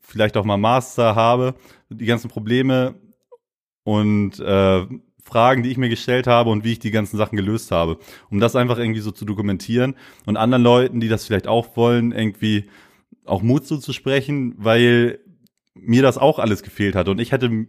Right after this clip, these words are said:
das, weil das genau das ist, was ich mir gewünscht hätte, bevor ich, äh, angefangen hatte mit dem Studium und das nicht von, weil ich immer das Gefühl hatte, dass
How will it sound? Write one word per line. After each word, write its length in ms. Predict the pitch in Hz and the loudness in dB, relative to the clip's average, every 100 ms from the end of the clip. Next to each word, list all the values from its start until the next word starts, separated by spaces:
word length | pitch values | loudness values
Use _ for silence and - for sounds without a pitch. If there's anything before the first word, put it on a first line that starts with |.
| - - - - _ | -12 -20 -20 -20 _
das, 300 | 117 110 117 | -2 -2 0
weil 140 | 117 120 | 0 2
das 140 | 123 | 0
genau 240 | 123 120 | 0 0
das 220 | 127 131 131 | 2 0 -2
ist, 140 | 117 | -4
was 120 | 110 | -4
ich 140 | - 123 | -4 -2
mir 120 | 120 | 0
gewünscht 360 | 107 127 143 | 0 -2 -2
hätte, 140 | 113 98 | -2 -2
bevor 260 | 95 123 | -4 0
ich, 220 | 117 113 - - - _ - | 0 -2 -8 -20 -20 _ -4
äh, 100 | 101 | -2
angefangen 460 | 101 123 120 117 | 0 0 0 2
hatte 140 | 113 107 | 2 0
mit 80 | 104 | -2
dem 80 | |
Studium 420 | 101 - 127 104 92 | -4 -2 0 2 2
und 80 | |
das 140 | 92 101 | 0 0
nicht 180 | 123 - | -4 0
von, 240 | 123 117 - _ | -2 -2 -8 _
weil 80 | - | -2
ich 80 | 107 | 0
immer 140 | 123 | 2
das 100 | 127 | 0
Gefühl 380 | 120 117 143 143 | -2 -6 0 2
hatte, 200 | 131 131 | 2 2
dass 280 | 117 107 135 | 0 -2 -6